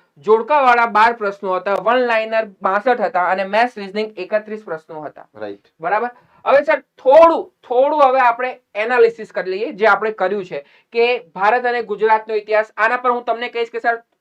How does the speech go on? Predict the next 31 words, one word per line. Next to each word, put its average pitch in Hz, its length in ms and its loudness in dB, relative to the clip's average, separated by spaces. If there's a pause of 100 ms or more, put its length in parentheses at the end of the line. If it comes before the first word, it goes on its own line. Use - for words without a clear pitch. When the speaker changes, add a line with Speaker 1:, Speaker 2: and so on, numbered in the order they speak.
(340)
Speaker 1:
સમજાવો 220 340 2
તમે 214 200 -6
કે 214 100 -6
ભારત 202 320 -2
અને 214 140 -6
ગુજરાતમાં 202 640 -4 (220)
અને 208 140 -4
સાંસ્કૃતિક 214 560 -4
વારસામાં 180 480 -2
જે 240 360 2
ડેપ્થ 247 460 -2
આપણે 214 260 -2
જોતા 202 240 0
હતા 220 140 4
પહેલાના 214 400 -2
પેપરમાં 226 500 -2 (200)
અને 226 140 -2
હવે 233 260 6
શું 262 140 -10
ડિફરન્સ 180 360 -6
છે? - 260 -20
Speaker 2:
જો, 196 120 -6
હું 180 200 -10
તમને 196 300 -10
સિમ્પલી 175 460 -10
કહું 185 200 -10
ને, 156 60 -8
અત્યારે 143 320 -6
ઉપર 143 280 -8
છેલ્લી 135 240 -10
વાત, 127 180 -2